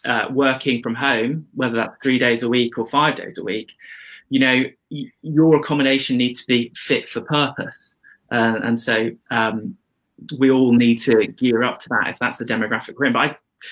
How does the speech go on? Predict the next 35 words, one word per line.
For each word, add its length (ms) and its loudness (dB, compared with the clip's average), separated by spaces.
the 220 -2
headline 460 0
is 380 0
twenty 240 -4
twenty-one 360 0
is 100 0
gonna 160 0
be 40 0
a 40 -4
great, 320 0
a 100 -6
great 280 0
year 240 0
for 380 -2
the 120 -2
H 180 -2
M 80 2
O, 120 0
H 200 -2
M 60 0
Os. 300 2
It's 260 0
gonna 220 2
be, 400 2
uh, 380 -2
there's 160 0
a 60 4
lot 280 4
of 80 0
opportunity 1000 2
for 460 4
H 220 0
M 80 2
O 140 2
investors. 840 -4